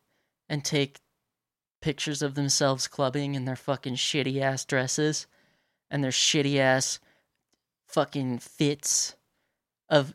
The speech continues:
of tech wear. They're like, "Fuck, what do we do?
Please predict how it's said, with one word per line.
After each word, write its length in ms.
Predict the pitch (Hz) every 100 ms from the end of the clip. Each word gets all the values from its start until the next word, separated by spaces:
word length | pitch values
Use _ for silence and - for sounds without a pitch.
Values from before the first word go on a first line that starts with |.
| -
of 180 | 143 -
tech 340 | - 143 -
wear. 460 | 151 143 139 143 - _ _ _ _ _ _ _ _ _ _ _ _
They're 120 | 147
like, 160 | 127 -
"Fuck, 380 | - 165 - -
what 100 | 160
do 60 | 165
we 120 | 147
do? 320 | 165 147